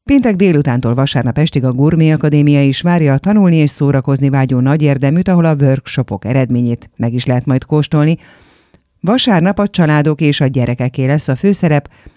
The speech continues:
Herre Rabosi Beatrix, Gianni és idei nagykövetük, Szabi a Pék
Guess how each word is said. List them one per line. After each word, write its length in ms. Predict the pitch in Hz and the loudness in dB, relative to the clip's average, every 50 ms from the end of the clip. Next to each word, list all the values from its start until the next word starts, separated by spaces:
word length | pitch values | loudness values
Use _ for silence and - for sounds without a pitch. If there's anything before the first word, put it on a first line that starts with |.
| _ _ | _ _
Herre 340 | - 175 220 233 214 214 196 | -2 0 0 2 2 0 0
Rabosi 380 | 175 160 143 147 139 - 131 | 0 0 0 -2 -2 -2 -2
Beatrix, 600 | 123 147 165 156 143 - - 131 131 127 - - - - | -2 0 0 0 0 -2 -2 -4 -4 -4 -6 -12 -16 -14
Gianni 480 | 143 139 127 147 135 135 135 135 131 | -10 -4 -2 0 0 2 0 0 0
és 340 | 131 127 127 123 120 117 - | 0 0 0 -2 -2 -4 -4
idei 280 | - - 147 135 127 127 | -4 -4 -2 -2 0 0
nagykövetük, 720 | 131 139 147 - - 143 127 127 127 123 131 123 - - _ _ _ | 0 0 -2 -2 -2 -2 0 -2 -2 -4 -6 -8 -10 -12 _ _ _
Szabi 560 | - - - 156 151 147 123 135 131 127 - - | -12 -6 -2 -2 0 0 0 -2 -2 -4 -4 -6
a 120 | 123 113 | -6 -6
Pék 540 | - _ _ - 143 143 151 170 - - | -6 _ _ 0 2 2 2 0 -2 -6